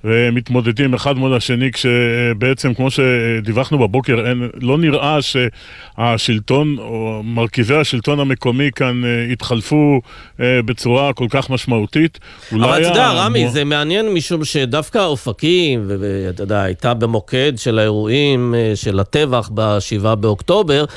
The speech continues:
Speaker 2: אה, היה שם באמת הרבה מאוד משמעות גם לתפקוד של הרשות המקומית. הייתי מצפה שרמת המעורבות שם תהיה גבוהה, דווקא בגלל הטראומה הזו.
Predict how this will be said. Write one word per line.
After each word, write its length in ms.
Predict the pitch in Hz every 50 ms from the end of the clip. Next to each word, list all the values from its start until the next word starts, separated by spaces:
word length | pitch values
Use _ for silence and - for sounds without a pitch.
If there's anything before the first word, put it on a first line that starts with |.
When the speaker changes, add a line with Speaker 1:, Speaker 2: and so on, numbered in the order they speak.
| - - - - - - -
Speaker 2:
אה, 60 | 120
היה 260 | 120 120 117 117 127
שם 260 | 127 - 160 147 127 117
באמת 260 | 127 127 147 143 -
הרבה 200 | 117 113 135 147
מאוד 160 | 147 156 139
משמעות 480 | 143 143 131 - 143 127 143 196 220 185
גם 140 | 147 135 120
לתפקוד 460 | 117 107 - 113 - - - 139 127
של 140 | - - 135
הרשות 340 | 117 110 107 - 139 123 131
המקומית. 500 | 127 120 113 - - 120 120 117 107 113
הייתי 160 | 127 131 190
מצפה 400 | 180 160 - 190 - - 196 190
שרמת 440 | 180 190 165 147 143 151 156 156 -
המעורבות 520 | 180 165 156 156 147 143 131 139 165 165
שם 140 | - 196 165 139
תהיה 200 | - 156 165 175
גבוהה, 420 | 151 147 147 151 180 240 254 214
דווקא 320 | 123 113 120 - - 156
בגלל 260 | 135 127 120 123 123 120
הטראומה 520 | 110 - 123 113 113 113 107 107 104 98
הזו. 220 | 98 95 98 101